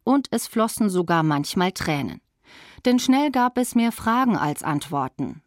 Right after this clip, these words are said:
Sollen alle Beschäftigten das Gleiche verdienen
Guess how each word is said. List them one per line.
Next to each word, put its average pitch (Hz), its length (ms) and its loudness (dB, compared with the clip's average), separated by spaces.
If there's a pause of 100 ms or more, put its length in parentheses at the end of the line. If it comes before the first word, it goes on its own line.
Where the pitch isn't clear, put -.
(120)
Sollen 156 440 -2
alle 196 280 2
Beschäftigten 185 800 -2
das 151 220 -6
Gleiche 190 400 0
verdienen 247 680 0